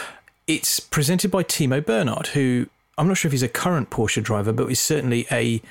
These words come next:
factory driver from times past. He drove Carrera, uh, he drove nine elevens, he drove the nine one nine in, uh, in the wec.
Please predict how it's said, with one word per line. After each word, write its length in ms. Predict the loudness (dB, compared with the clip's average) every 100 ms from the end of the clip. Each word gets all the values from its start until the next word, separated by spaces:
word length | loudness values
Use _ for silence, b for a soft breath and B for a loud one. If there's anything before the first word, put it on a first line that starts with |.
| B B
factory 480 | -6 -4 -2 -2 0
driver 360 | 0 0 0 -2
from 280 | -2 0
times 300 | 0 -2 -2
past. 360 | -2 -2 0 -2
He 80 | -2
drove 440 | 0 0 -2 -6 -8
Carrera, 480 | -2 0 2 0 -2
uh, 200 | -2 -2
he 160 | 0 0
drove 260 | 0 0
nine 180 | 0 0
elevens, 480 | 0 0 0 -2 -4 B B
he 120 | -2
drove 200 | 0 2
the 60 | 2
nine 260 | 0 0 0
one 180 | 0 0
nine 540 | 0 0 -2 -2 -2
in, 560 | -2 0 0 0 0 -2
uh, 200 | -2 -2
in 120 | 0
the 80 | 0
wec. 420 | 0 -2 -6 -10